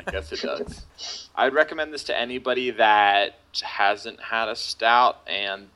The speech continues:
or I'd recommend this to anybody that doesn't really like stouts, and for them to try it and think maybe, you know, maybe there are other things out there.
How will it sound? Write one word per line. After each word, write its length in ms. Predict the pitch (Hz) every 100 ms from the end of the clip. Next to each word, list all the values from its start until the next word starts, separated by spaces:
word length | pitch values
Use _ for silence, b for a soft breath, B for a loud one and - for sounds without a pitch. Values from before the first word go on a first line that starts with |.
| -
or 200 | 139 -
I'd 200 | 127 160
recommend 360 | 185 214 208 208
this 120 | 202
to 100 | -
anybody 360 | 143 147 143 143
that 220 | 123 117
doesn't 260 | 120 123 95
really 240 | 104 120
like 240 | 131 143
stouts, 640 | 139 - 143 139 - - - _ _ -
and 340 | - 104 104
for 100 | -
them 180 | 113 113
to 60 | 104
try 340 | - 127 117
it 260 | 117 113 -
and 220 | 104 104 101
think 340 | - 104 95
maybe, 640 | 104 101 101 104 104 95 98 _
you 140 | 104
know, 240 | 101 95 98 _ 95
maybe 220 | 98 104
there 200 | 98 98 95 95
are 100 | -
other 200 | 98 98
things 280 | 92 98 95
out 240 | 90 90 -
there. 240 | - -